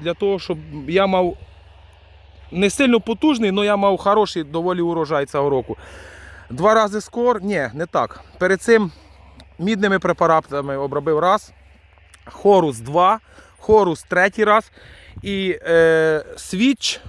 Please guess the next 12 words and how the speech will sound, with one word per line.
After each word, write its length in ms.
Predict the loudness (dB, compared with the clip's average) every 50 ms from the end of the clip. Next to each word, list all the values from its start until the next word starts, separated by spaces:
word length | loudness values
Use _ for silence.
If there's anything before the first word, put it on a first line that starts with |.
| -18 -8 -4
такий 260 | -4 -2 0 0 0
є 100 | 0 0
фунгицид, 540 | 0 0 0 0 0 0 0 2 2 2 0
Свіч. 420 | -2 -6 -4 -4 -4 -4 -8 -12 _ -20 -20 -20 -20 -14 -6
Можете, 340 | -2 -2 -2 -2 -2 -4 -6
щоб 180 | -4 -4 -4
я 80 | -2 0
не 100 | 0 -2
розказував, 520 | -2 -2 0 0 0 2 2 0 -2 -2
що 160 | -2 -4 -4
за 120 | -4 -4 -4
препарат, 540 | -4 -6 -6 -4 -2 0 0 0 0 -2